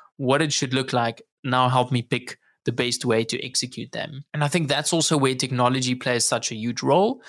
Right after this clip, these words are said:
is actually in that account execution and the actual transactions, 'cause that we can automate. That can, you know, it might be a passive solution, or it might be discretionarily managed, or it might be someone that is still managing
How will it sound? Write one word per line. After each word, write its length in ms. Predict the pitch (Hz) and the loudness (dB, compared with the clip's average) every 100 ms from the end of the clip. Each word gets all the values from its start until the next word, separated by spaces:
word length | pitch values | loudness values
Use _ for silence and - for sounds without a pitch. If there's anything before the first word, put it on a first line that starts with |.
| - - - | -20 -18 -6
is 100 | 131 | -4
actually 480 | 151 - - 165 135 | -2 -2 0 2 2
in 80 | 127 | 2
that 300 | 123 123 - _ - _ - | 0 -2 -10 _ -20 _ -16
account 400 | - 139 131 135 | -2 2 2 0
execution 800 | 131 - 127 143 139 - 107 110 | -4 -4 -2 0 0 -2 -6 -8
and 160 | - 117 | -8 -6
the 60 | 113 | -4
actual 340 | - - 135 | -2 0 0
transactions, 720 | 127 117 117 117 - - 139 | 0 -2 -2 -4 -4 -6 -4
'cause 160 | - 127 | -2 -2
that 220 | 151 - | -2 -2
we 80 | 175 | -4
can 160 | 156 | -2
automate. 580 | 151 - 151 - - - - - | -4 -6 -10 -12 -12 -14 -8 -4
That 180 | 151 | -2
can, 260 | - 151 127 - - - - | 2 2 2 -4 -20 -16 -8
you 80 | |
know, 80 | 131 | -4
it 160 | 120 123 | -4 2
might 220 | 127 123 | 2 2
be 80 | 131 | 0
a 40 | |
passive 360 | 123 135 - 131 | 0 0 0 0
solution, 640 | - 123 123 135 123 123 | 0 2 2 0 0 -2
or 160 | - 120 | -4 -6
it 60 | 117 | -4
might 280 | 117 123 | -4 -2
be 400 | - 117 113 127 - | -4 -4 -6 -10 -4
discretionarily 800 | 123 - 131 - 123 120 117 120 | -2 0 -2 -2 -4 -4 -4 -4
managed, 500 | 117 135 110 107 - - | 0 0 0 -4 -6 0
or 100 | 131 | 0
it 140 | 127 | 2
might 260 | 131 131 127 | 2 0 0
be 300 | 135 123 - | -2 -2 -4
someone 400 | - 139 139 139 | -2 0 2 2
that 260 | 127 131 - - | 0 -2 -4 -4
is 80 | |
still 140 | - 180 | 0 2
managing 520 | 208 294 127 113 | 2 0 -2 -4